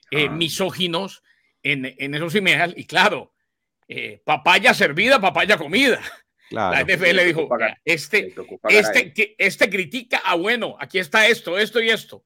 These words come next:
Speaker 1: No puede seguir.
Speaker 2: Bueno, está bueno ese, ese enfrentamiento. Estaremos hablando en otros episodios de qué sigue pasando en los Commanders de Washington, porque hay un jugador que se ha declarado en rebeldía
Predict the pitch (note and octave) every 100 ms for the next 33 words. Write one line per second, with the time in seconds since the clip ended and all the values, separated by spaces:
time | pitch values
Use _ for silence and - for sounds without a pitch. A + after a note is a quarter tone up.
0 | _ _ - D3+ E3+ F3+ C3 D3 D#3 _
1 | _ _ _ _ _ _ _ - _ G#2
2 | A2 A2 C#3 C3 D3+ D#3 C#3 D#3 C3 A2
3 | G#2 G2+ C#3 A#2 B2+ G2+ A#2 B2 E3 A#2+
4 | G#2+ B2+ G#2 F#2+ G#2 A2 A#2+ G#2 G#2 E2
5 | G#2+ G#2+ G#2 - A#2 B2+ B2 G#2+ G2+ G#2
6 | A2+ G#2 G#2 C3 G#2 G#2+ A#2+ G#2 G2 G#2+
7 | B2 A2 G#2+ C#3+ B2+ C#3+ C#3 F#3 F#3+ C#3+
8 | D3+ G3 E3 E3 F#3 C#3 E3+ F3+ D#3 B2
9 | D3 G#3+ C#3